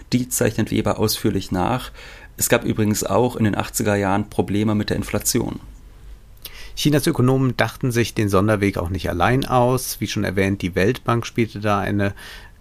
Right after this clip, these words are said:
Speaker 2: wichtige Rolle, aber auch Experten aus europäischen Ländern. Jedoch folgten die Chinesen nie stur einer Ideologie, indem China den Preisen nicht einfach freien Lauf ließ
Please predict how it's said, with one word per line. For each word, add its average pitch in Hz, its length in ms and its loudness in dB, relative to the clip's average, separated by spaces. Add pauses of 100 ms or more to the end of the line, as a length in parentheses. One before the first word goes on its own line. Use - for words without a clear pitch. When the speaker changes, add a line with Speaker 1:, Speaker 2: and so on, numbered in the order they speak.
(140)
Speaker 2:
wichtige 113 500 2
Rolle, 98 600 4
aber 95 320 2
auch 95 160 -4
Experten 101 500 -2
aus 95 160 -2
europäischen 110 800 2
Ländern. 98 560 2 (280)
Jedoch 123 280 4
folgten - 840 2
die 120 80 0
Chinesen 113 640 2
nie 143 280 0
stur 120 460 0
einer 113 320 2
Ideologie, 107 580 2
indem 98 280 0
China 131 420 2
den 107 180 0
Preisen 113 460 2
nicht 143 200 -2
einfach 104 360 0
freien 98 300 0
Lauf 95 360 2
ließ 143 240 0